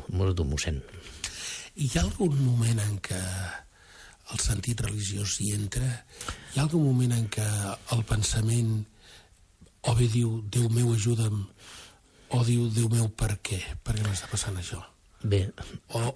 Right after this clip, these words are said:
Speaker 2: "On ets, Déu meu?"
Speaker 1: Exacte. <laughs> Aquesta és la gran, la gran pregunta, no?, de, que ens fem molts en allà, no? De dir, bueno, arribes a estar allà i quan et sents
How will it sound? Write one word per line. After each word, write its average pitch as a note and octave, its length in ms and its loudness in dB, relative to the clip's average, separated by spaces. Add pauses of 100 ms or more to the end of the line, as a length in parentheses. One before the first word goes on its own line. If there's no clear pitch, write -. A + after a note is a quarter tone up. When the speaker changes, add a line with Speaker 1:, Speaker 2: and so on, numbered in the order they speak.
(100)
Speaker 2:
"On C3 120 8
ets, A2 280 0
Déu G#2+ 160 0
meu?" F#2 160 -6 (200)
Speaker 1:
Exacte. F2+ 440 0 (420)
<laughs> - 480 -8
Aquesta G2+ 300 2
és - 80 -2
la G2 100 4
gran, F#2+ 240 4 (140)
la F#2 100 4
gran E2+ 260 4
pregunta, E2 380 0
no?, F#2+ 180 2
de, F2+ 160 2
que F#2+ 140 0
ens - 100 0
fem F#2 200 4
molts E2+ 280 2
en F2 120 2
allà, D#2 160 2
no? F#2 120 2
De F2 120 4
dir, F2 160 2
bueno, F2 160 2 (840)
arribes G#2 320 2
a - 60 -2
estar - 180 0
allà A#2 240 4
i C3+ 80 0
quan F#2+ 180 2
et - 220 -6
sents B2 240 2